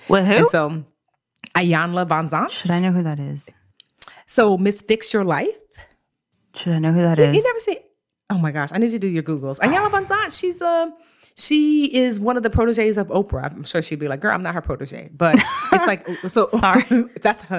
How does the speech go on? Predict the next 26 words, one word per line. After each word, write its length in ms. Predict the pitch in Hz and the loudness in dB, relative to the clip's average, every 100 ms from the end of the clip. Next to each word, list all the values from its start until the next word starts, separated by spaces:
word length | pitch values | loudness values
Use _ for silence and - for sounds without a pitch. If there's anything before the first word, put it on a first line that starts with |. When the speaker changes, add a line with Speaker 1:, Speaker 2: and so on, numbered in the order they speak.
| 165 - | -8 -2
Speaker 2:
that's 160 | 214 226 | -2 0
how 100 | 208 | -2
sassy 340 | 185 175 - | -2 -4 -2
she 260 | 147 - 180 | -4 -2 -2
is. 200 | 135 - - - - - | -2 -6 -20 -20 -20 -4
So 180 | - 208 | 2 2
it's 200 | 202 202 | 0 -2
Iyanla, 960 | 170 175 180 196 208 208 196 196 190 | -2 0 0 0 0 0 0 0 -2
like, 160 | 170 170 | -2 0
you 60 | 226 | 2
know 80 | |
how, 160 | 233 185 | 2 0
like, 200 | 165 165 | -2 -4
so 160 | 165 180 | -2 0
Oprah, 380 | 185 202 202 170 | 2 2 0 0
these 140 | 190 | -2
are, 80 | 185 | 0
like, 140 | 156 | 0
her 100 | - | -2
main 240 | 170 165 170 | -2 -2 -4
people 260 | 190 170 | -4 -2
that 120 | 156 151 | -2 -4
she's 220 | - 151 | -8 -4
kind 180 | 175 151 | -2 -4
of, 80 | |
like, 220 | 147 143 | -6 -8